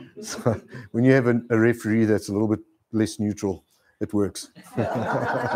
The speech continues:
To Lauren, and I see Bernie's on the board. To Lauren and Bernie, you know, whenever we needed you to step up to go and help with Mom, um, you did it, and, and you,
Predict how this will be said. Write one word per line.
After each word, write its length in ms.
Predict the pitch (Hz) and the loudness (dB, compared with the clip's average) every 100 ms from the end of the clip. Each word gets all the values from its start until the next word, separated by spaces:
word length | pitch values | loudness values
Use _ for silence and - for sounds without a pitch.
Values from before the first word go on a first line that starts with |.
| - - - - - - - - - - - - | -6 -8 -10 -12 -12 -12 -12 -14 -14 -14 -14 -10
To 120 | - 135 | 0 4
Lauren, 400 | 135 143 143 131 | 6 4 2 2
and 200 | 120 113 | 2 0
I 60 | |
see 180 | 101 120 | -2 -4
Bernie's 380 | 107 104 110 104 | -2 -2 -2 -2
on 120 | 104 | -4
the 60 | 98 | -2
board. 200 | 98 - _ _ _ - | -4 -4 _ _ _ -4
To 100 | 135 | 2
Lauren 260 | 135 147 | 4 4
and 100 | 143 | 2
Bernie, 500 | 131 143 143 139 135 - | 4 4 4 2 0 -6
you 140 | 143 | -4
know, 260 | 131 123 113 - _ _ | 0 2 0 -4 _ _
whenever 520 | - 101 123 135 139 139 | -16 -4 0 2 4 4
we 80 | 127 | 4
needed 340 | 127 120 113 | 4 2 -2
you 80 | 117 | -4
to 100 | 110 | -4
step 300 | - 113 - | 0 -2 0
up 180 | 110 - | -4 -2
to 100 | 107 | 0
go 180 | 107 | 2
and 100 | 104 | 2
help 240 | 104 104 104 | 2 0 0
with 160 | 104 | -6
Mom, 320 | 107 101 101 95 _ _ _ _ | -2 -2 -2 -8 _ _ _ _
um, 380 | 95 98 95 98 - _ _ _ _ _ _ | -8 -6 -4 -8 -14 _ _ _ _ _ _
you 220 | - 139 | -4 0
did 160 | 139 151 | 4 4
it, 220 | 113 - - | 2 -4 -6
and, 260 | 110 107 107 | -4 -4 -4
and 320 | 120 104 101 | -4 -4 -2
you, 140 | 110 | -4